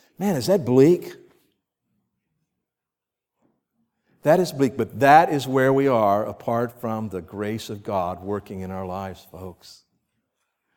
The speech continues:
Every one of us. We say, "What do you mean useless?" Well, we're useless when it comes to doing things of eternal value. Things that are done, the right things done for the right reasons, to honor and glorify. We, we wouldn't.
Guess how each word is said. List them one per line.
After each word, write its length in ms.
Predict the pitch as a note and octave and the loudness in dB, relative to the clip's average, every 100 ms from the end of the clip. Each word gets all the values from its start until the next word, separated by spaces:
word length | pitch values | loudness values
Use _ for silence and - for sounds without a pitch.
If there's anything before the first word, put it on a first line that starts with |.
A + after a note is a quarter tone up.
| _ _ _ _ _ _ - | _ _ _ _ _ _ -10
Every 180 | D3+ | -6
one 200 | D3+ D3 | -6 -6
of 100 | C#3 | -8
us. 240 | E2 D#2 - | -12 -18 -16
We 60 | |
say, 120 | G#2 C3+ | -10 -4
"What 120 | D#3+ | -2
do 60 | |
you 40 | G#3+ | 2
mean 220 | A3+ E3+ | 2 4
useless?" 340 | E3 D#3+ A2+ | 2 2 -4
Well, 160 | C#3+ D3+ | -4 -2
we're 80 | D3+ | -2
useless 480 | B2+ E3+ - D3+ E3 | 0 0 0 -6 -6
when 100 | C#3 | -8
it 60 | |
comes 200 | - C#3 | -6 -8
to 100 | C#3 | -6
doing 240 | B2+ C#3 C3+ | -4 -4 -2
things 240 | C#3+ C#3 | -4 -4
of 100 | C#3+ | -4
eternal 360 | C#3+ D#3 D3+ D3+ | -4 -4 -2 2
value. 500 | D3+ F3 G#3+ F3 - - _ _ _ _ _ - | 4 4 2 -4 -8 -20 _ _ _ _ _ 0
Things 220 | D3+ D#3+ | 2 4
that 80 | D#3+ | 4
are 80 | D#3 | 4
done, 260 | D#3+ D#3+ | 4 4
the 100 | C#3+ | 2
right 180 | D3+ D#3+ | 2 2
things 280 | D#3+ E3+ C3+ | 0 -2 0
done 200 | D#3 D#3+ | -2 0
for 120 | E3 | 0
the 100 | D#3+ | 2
right 240 | E3 E3 | 4 4
reasons, 840 | D3 D#3+ G3+ A3+ E3+ D#3 G#2 - - | 2 0 2 0 -2 -4 -8 -12 -14
to 80 | D3+ | -6
honor 260 | C#3+ E3+ E3+ | -2 0 0
and 60 | |
glorify. 260 | E3 E3 E3 - - - | -2 -2 -4 -8 -20 0
We, 160 | F3+ G3+ | 2 2
we 220 | F#3+ F#3+ | 2 0
wouldn't. 760 | D#3 D#3+ G3+ B3+ G3 A2 - | 0 4 6 6 2 -6 -12